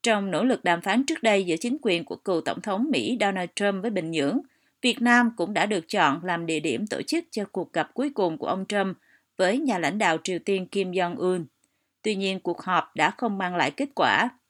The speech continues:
khi Triều Tiên không đồng ý với yêu cầu của Mỹ, đòi phải từ bỏ các chương trình hạt nhân và tên lửa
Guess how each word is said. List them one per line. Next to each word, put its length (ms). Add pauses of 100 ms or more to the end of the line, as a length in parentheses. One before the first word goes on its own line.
(120)
khi 180
Triều 160
Tiên 220
không 200
đồng 160
ý 220
với 80
yêu 140
cầu 220
của 160
Mỹ, 420 (180)
đòi 220
phải 180
từ 180
bỏ 240
các 140
chương 140
trình 220
hạt 180
nhân 220
và 80
tên 220
lửa 300